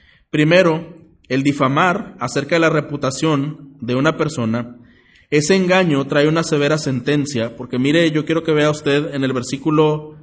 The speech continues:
am, eh, seis, dice, "Ninguno agrave ni engañe nada en su hermano", y ve, y lea conmigo el siguiente verso, hermanos, "porque el Señor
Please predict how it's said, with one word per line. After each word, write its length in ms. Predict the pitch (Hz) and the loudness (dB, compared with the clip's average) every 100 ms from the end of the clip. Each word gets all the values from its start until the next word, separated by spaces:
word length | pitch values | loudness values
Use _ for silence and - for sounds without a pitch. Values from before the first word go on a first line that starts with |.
| _ _ - | _ _ -4
am, 720 | 123 120 117 107 101 95 - _ _ - | 0 2 0 -2 -6 -10 -20 _ _ -8
eh, 160 | 123 120 | -6 -2
seis, 640 | - 151 165 - - - - _ _ _ _ _ _ _ _ _ - | 2 4 4 -2 -12 -18 -20 _ _ _ _ _ _ _ _ _ -4
dice, 480 | 147 147 160 143 - 151 | -2 2 2 2 -4 -4
"Ninguno 600 | 143 143 156 170 175 165 | -2 0 2 4 2 2
agrave 420 | 147 156 165 175 | 0 2 2 2
ni 100 | 160 | 0
engañe 320 | 147 151 160 | 2 2 2
nada 160 | 156 156 | 2 0
en 60 | |
su 100 | 160 | 0
hermano", 460 | 143 143 143 160 156 | -2 0 0 -2 -4
y 140 | 143 135 | -2 2
ve, 160 | 143 | 2
y 80 | 139 | 2
lea 200 | 143 165 | 2 2
conmigo 340 | 170 165 160 170 | 2 2 4 2
el 80 | |
siguiente 960 | 160 147 151 147 170 156 131 135 - _ | 2 0 0 2 2 4 2 -4 -14 _
verso, 320 | 143 151 156 | 0 0 2
hermanos, 320 | 170 175 180 - - _ - | 0 0 -2 -8 -20 _ -4
"porque 320 | 135 - 135 | -2 0 -2
el 100 | 123 | -2
Señor 760 | 131 127 147 175 143 - - | -2 0 2 2 0 -4 -12